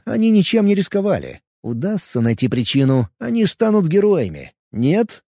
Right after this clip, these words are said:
всё равно обвинят Тианиса. Что интересно,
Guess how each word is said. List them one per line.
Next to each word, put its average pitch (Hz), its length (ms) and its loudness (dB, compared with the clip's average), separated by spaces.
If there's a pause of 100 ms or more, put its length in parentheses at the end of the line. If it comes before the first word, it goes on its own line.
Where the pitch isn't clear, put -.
(160)
всё 262 220 -2
равно 240 400 4
обвинят 214 440 2
Тианиса. 82 720 -6 (380)
Что 131 380 -2
интересно, 151 720 -2